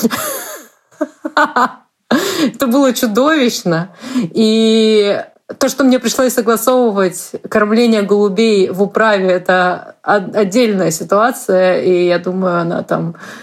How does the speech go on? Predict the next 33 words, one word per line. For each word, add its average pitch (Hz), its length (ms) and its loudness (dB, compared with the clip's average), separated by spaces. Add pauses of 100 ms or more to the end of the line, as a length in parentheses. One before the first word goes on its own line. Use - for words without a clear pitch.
(260)
когда-нибудь, 185 540 0
может 175 280 0
быть, - 180 -6
еще, 196 240 0
и-, - 280 -2
еще 208 340 2
раз 190 180 -2
расскажется, 233 680 0
но 190 280 0 (580)
самым, 240 460 2 (200)
<laughs> 311 120 4
самым 277 580 -2
удивительным 233 720 0
было 202 220 2
то, 202 180 0
что 190 260 -4 (240)
когда 196 420 -2
голуби 202 420 0
не 190 160 0
прилетели, 190 600 0
мужик, 196 400 0
который 180 420 -2
<laughs> - 0 -
пришел 269 540 0
на 302 120 2
это 269 220 0
мероприятие, 247 720 0
начал 208 300 2
изображать 196 540 0
голубя 214 420 2
и 269 380 2
клевать 247 540 0
головой 294 760 0